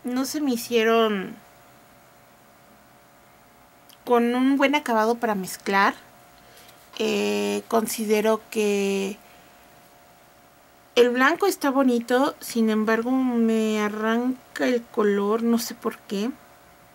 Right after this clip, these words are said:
Mm, no es tan cremoso como para decir,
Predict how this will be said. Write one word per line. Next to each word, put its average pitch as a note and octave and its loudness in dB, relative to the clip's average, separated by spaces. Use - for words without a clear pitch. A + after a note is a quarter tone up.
Mm, A3+ 0
no C4+ 2
es D4+ 0
tan D#4+ 0
cremoso A3+ 2
como A#3 -2
para G#3 -4
decir, G#3+ -2